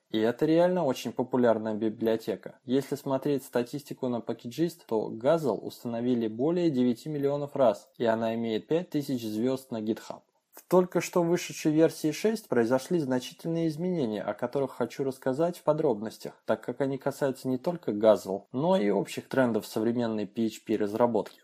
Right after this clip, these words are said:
Во-первых, это поддержка стандарта P S R семь H T T P Message Interface, о котором я подробно рассказывал во втором выпуске подкаста.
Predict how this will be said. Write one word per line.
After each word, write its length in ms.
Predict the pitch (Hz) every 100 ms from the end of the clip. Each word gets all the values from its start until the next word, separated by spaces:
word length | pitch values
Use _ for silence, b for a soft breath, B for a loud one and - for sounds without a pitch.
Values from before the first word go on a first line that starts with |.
| -
Во-первых, 640 | 113 110 196 202 120 - -
это 280 | 165 165
поддержка 640 | 165 117 110 120 135 - 143
стандарта 580 | - 117 110 110 110 127
P 220 | - 110
S 180 | 110 117
R 120 | 110
семь 320 | - 131 113 -
H 280 | 113 - -
T 80 | -
T 20 |
P 120 | -
Message 440 | 107 107 - 113 -
Interface, 640 | 120 139 - 120 95 - _
о 100 | -
котором 380 | 120 120 113
я 140 | 107 104
подробно 520 | 117 113 110 104 104
рассказывал 600 | 104 - 131 123 120 113
во 80 | 107
втором 400 | - 135 127 98
выпуске 400 | 101 - - -
подкаста. 540 | - 113 - 92 -